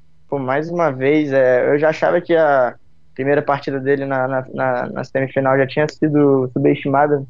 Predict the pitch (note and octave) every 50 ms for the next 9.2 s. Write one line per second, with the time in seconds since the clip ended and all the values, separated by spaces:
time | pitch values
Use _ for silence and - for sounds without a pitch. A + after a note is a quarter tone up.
0 | - C#3+ C3+ - - C#3 C#3 C#3 - - - C3+ C3 C3 C3 C3 C3 C3 B2+ -
1 | C3 C3 C3+ C3 - - C3 B2+ C3+ C3+ B2+ B2+ C#3 B2+ B2+ - - - - -
2 | - - - - - - - B2 B2 B2+ B2 B2 A#2+ A#2+ C3 B2+ - C#3 C#3 C#3
3 | C3+ C3 C3 C3 B2+ B2 C3 B2 C3+ C3+ C#3+ C3 - C3 - C#3 C3+ B2+ - C#3+
4 | C#3+ B2 B2+ B2+ C#3+ D3+ C#3+ C3 B2 A#2+ A2+ A2+ - - C3 B2 - - - C3+
5 | B2+ B2 C3 D3+ D3 - D#3 D3 C#3+ D3 D3 C#3 C3+ C3 C3+ C3+ C3+ C3+ C#3 C3+
6 | B2+ C3 - B2+ C3+ C3+ - D3 D3 D3 D3 D3 D3 - - - - - - -
7 | - - - - C3 C#3+ D#3 D#3+ - - F3+ F3+ F3+ F#3 F3+ F3+ F3 F3 - G3+
8 | G3 - D3 C#3 C3 - B2+ - - A2+ A2 G#2+ A2 A2+ A#2 A#2+ A#2+ A#2+ A#2+ A#2
9 | A2+ A2+ -